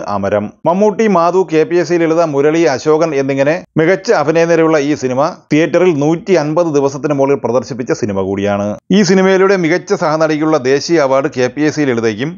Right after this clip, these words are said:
ഏറ്റവും മികച്ച ഫിലിം ഫെയർ അവാർഡ് മമ്മൂട്ടിക്കും ലഭിച്ചിരുന്നു. കേവലം ഇരുപത്തിയെട്ട് ലക്ഷം ബഡ്ജറ്റിൽ പൂർത്തിയായ ഈ സിനിമ അന്ന് ബോക്സ് ഓഫീസ് കളക്ഷനായി രണ്ടര കോടി രൂപയാണ്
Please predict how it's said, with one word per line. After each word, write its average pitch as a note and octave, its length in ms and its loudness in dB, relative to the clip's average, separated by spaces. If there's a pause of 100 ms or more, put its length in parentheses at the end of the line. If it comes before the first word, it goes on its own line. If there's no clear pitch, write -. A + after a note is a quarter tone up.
(120)
ഏറ്റവും F3 300 2
മികച്ച D#3 240 0 (120)
ഫിലിം D3+ 320 0
ഫെയർ D3+ 280 2
അവാർഡ് B2 360 0
മമ്മൂട്ടിക്കും A#2+ 480 -2
ലഭിച്ചിരുന്നു. G2 460 -4 (240)
കേവലം F#3 420 2
ഇരുപത്തിയെട്ട് F3 540 0
ലക്ഷം D#3 260 -2
ബഡ്ജറ്റിൽ C3+ 480 -4
പൂർത്തിയായ C3+ 480 0
ഈ - 40 -2
സിനിമ A#2 260 -2 (300)
അന്ന് C#3 260 2
ബോക്സ് C3+ 300 0
ഓഫീസ് C#3+ 180 -2
കളക്ഷനായി C3+ 360 0
രണ്ടര C3+ 400 0
കോടി C3 240 0
രൂപയാണ് A#2 380 0